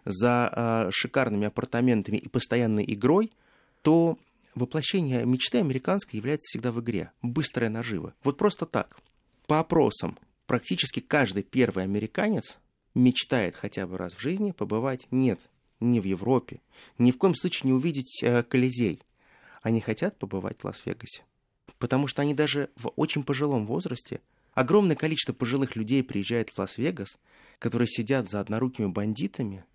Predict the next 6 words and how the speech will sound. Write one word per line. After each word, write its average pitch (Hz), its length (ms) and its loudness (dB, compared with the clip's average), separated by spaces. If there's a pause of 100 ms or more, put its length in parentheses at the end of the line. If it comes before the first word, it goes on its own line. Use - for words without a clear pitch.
(200)
бросают 143 560 2
четвертаки 117 800 -4 (400)
и 131 100 2
дёргают 113 480 4
эту 104 160 -4
ручку, 135 480 -6